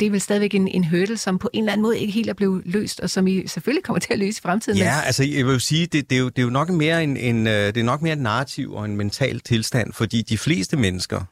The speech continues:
Speaker 2: øh, altså medmindre man lige, øh, her i,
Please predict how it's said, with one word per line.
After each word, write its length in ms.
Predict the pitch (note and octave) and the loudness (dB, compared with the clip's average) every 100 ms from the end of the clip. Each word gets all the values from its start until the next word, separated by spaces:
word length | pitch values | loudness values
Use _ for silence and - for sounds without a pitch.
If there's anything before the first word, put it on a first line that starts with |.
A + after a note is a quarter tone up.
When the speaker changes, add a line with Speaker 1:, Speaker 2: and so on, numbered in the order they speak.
| _ | _
Speaker 2:
øh, 200 | A2+ G#2+ | 0 0
altså 160 | G#2+ G2 | 0 2
medmindre 500 | G#2 G#2+ B2 C#3 A#2+ | 2 4 2 2 2
man 300 | A2 G2+ G#2 | 2 0 0
lige, 520 | A2+ B2+ B2 G#2+ A2 G#2 | 0 2 2 0 0 0
øh, 80 | G2+ | 2
her 220 | A2+ G#2+ - | 0 0 -2
i, 140 | G#2+ | -2